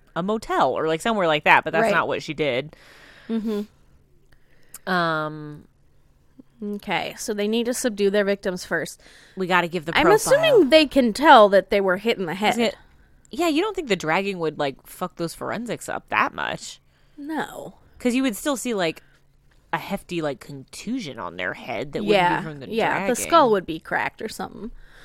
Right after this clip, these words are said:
Speaker 2: Um, we had a little flashback to Soup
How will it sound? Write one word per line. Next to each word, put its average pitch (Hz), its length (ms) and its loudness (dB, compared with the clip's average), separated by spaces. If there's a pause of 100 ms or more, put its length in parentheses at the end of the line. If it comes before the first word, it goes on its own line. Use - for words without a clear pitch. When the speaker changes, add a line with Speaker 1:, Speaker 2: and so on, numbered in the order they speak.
(640)
Speaker 2:
Um, 220 840 2
we 269 140 2
had 277 140 6
a 269 60 6
little 269 200 4
flashback 214 880 4 (100)
to 202 480 2
Soup 247 260 0